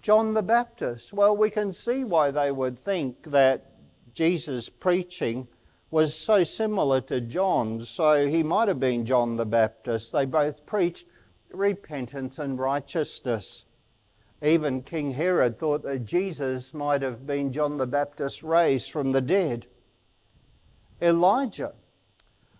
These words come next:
Well, the Jews believed that Elijah would come to prepare the way for the Messiah. And so Jesus did miracles just as Elijah did, so maybe he was Elijah.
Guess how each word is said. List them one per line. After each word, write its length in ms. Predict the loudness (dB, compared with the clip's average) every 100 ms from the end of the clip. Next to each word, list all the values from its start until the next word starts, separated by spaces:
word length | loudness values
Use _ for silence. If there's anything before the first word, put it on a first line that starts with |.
| _
Well, 500 | 4 6 8 6 0
the 160 | 0 0
Jews 340 | 2 0 -2
believed 560 | -2 0 2 2 0 -2
that 280 | -2 -2 -2
Elijah 600 | 0 2 4 2 2 -2
would 280 | 0 -2 -4
come 340 | -4 -4 -2 -2
to 160 | -2
prepare 500 | -2 -6 -4 -2 -2
the 120 | -2
way 340 | -2 0 0 -2
for 160 | -6
the 140 | -6 -4
Messiah. 840 | -4 -6 -2 -2 0 -2 -2 -4 _ _ _ _ _ _ _
And 300 | 0 2 2
so 640 | -2 4 8 8 8 4 -4 _ -6 2
Jesus 600 | 6 6 4 2 0 0
did 220 | 0 0
miracles 800 | 0 4 2 2 2 2 0 -2
just 340 | 0 0 0
as 160 | -2 0
Elijah 580 | 2 4 4 2 0 -2
did, 240 | -2 -4
so 280 | -2 -2 0
maybe 440 | -2 -2 -2 -2
he 140 | -4 -4
was 220 | -4 -2
Elijah. 640 | -2 -2 -6 -8 -12 -14